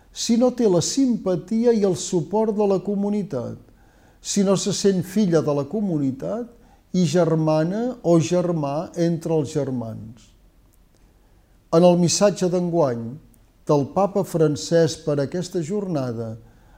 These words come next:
en l'any dedicat a Sant Josep, s'al·ludeix a tres paraules clau per a tota vocació: el somni d'una vida entregada per amor, el servei desinteressat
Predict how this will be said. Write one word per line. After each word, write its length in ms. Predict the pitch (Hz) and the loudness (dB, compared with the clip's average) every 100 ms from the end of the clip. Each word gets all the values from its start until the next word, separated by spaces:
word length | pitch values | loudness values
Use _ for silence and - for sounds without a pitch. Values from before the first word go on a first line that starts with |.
| _ | _
en 220 | 170 175 165 | 4 4 6
l'any 220 | 175 240 226 | 4 4 4
dedicat 560 | 196 160 156 190 202 | 2 2 0 -2 -4
a 60 | 165 | -4
Sant 240 | - 202 190 | -6 -6 -6
Josep, 540 | 196 175 170 127 147 - _ _ _ _ _ | -8 -4 -4 -2 -6 -14 _ _ _ _ _
s'al·ludeix 720 | - - 269 277 233 226 220 | -10 0 2 2 4 4 4
a 100 | 196 190 | 0 0
tres 240 | 269 269 | -4 -4
paraules 600 | - 208 226 214 202 196 | -2 2 2 2 0 -4
clau 460 | - 202 185 202 214 - | -4 0 2 2 -2 0
per 140 | 180 175 | 2 2
a 60 | |
tota 320 | 170 190 190 180 | 2 -2 0 -2
vocació: 800 | 175 160 175 - 131 117 110 117 - _ _ _ _ _ _ _ _ - | -2 -4 -4 -4 -6 -6 -8 -12 -20 _ _ _ _ _ _ _ _ 2
el 160 | 160 156 | 4 4
somni 640 | - - 202 175 160 143 | 2 4 4 4 2 0
d'una 240 | 165 156 | 0 0
vida 320 | 139 196 185 170 | 0 -2 0 0
entregada 680 | 156 156 147 139 202 208 208 | 0 0 0 0 -2 -2 -4
per 160 | 214 | -4
amor, 480 | 208 175 127 113 113 _ _ _ _ _ _ 190 | -2 -2 -4 -8 -12 _ _ _ _ _ _ 4
el 160 | 185 | 6
servei 640 | - - 196 170 156 190 175 | 4 2 4 4 4 4 4
desinteressat 1120 | 160 147 165 151 156 143 - - 180 247 | 0 0 -4 -2 -2 -2 -4 -6 -4 -4